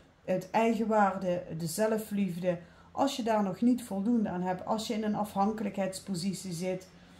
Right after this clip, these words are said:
dat, eh, dat je zelf creëert. Of er is nog, ehm, een slachtofferrol, dat je jezelf als slachtoffer ziet van de situatie waar je in zit. Eh,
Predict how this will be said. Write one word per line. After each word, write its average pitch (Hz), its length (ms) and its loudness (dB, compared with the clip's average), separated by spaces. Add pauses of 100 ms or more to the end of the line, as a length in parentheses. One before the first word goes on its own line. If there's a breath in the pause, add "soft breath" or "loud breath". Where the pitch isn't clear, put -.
(180 loud breath)
dat, 190 500 0
eh, 165 80 -4 (540)
dat 185 240 2
je 175 120 0
zelf 170 280 0
creëert. 208 520 -2 (440 loud breath)
Of 240 300 4
er 226 100 -4
is 190 200 -2
nog, 170 320 -4
ehm, 156 540 -4 (960)
een 170 120 -4
slachtofferrol, 208 880 -2 (500 loud breath)
dat 208 280 2
je 185 340 0
jezelf 170 360 0
als 160 180 -4
slachtoffer 226 560 0
ziet 202 240 0
van 165 160 -2
de 151 80 -2
situatie 208 680 0
waar 214 120 0
je 208 100 -4
in 196 220 0
zit. 185 300 -6 (680 loud breath)
Eh, 180 60 -2